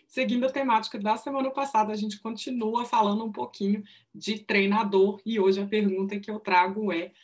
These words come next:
por que a cultura da equipe é essencial para o sucesso atlético? Embora o treinamento seja um componente essencial para o sucesso dos atletas, ter uma cultura de equipe sólida também o é.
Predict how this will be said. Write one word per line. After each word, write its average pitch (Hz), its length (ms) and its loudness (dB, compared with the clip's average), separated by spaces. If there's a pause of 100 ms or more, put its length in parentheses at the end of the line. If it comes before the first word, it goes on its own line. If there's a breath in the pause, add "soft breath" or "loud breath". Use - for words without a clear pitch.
(300 soft breath)
por 370 280 6 (120)
que 233 360 2 (100)
a 240 100 2
cultura 277 680 -2
da 247 180 -4
equipe 208 680 -2
é 208 200 2
essencial 254 1000 2
para 262 120 -6
o 262 40 -4
sucesso 202 500 -2
atlético? - 720 -2 (500 loud breath)
Embora 269 380 6
o 466 60 -2
treinamento 208 500 2
seja 240 480 -2
um 202 100 2
componente 185 600 -2
essencial 240 1000 4
para 214 80 -4
o 214 60 -4
sucesso 202 580 -2
dos 202 220 0
atletas, 175 640 -2 (420 soft breath)
ter 311 280 4
uma 311 200 6
cultura 233 540 4
de 196 140 4
equipe 196 360 0
sólida 220 760 2 (180)
também 202 480 2
o 359 140 4
é. - 240 0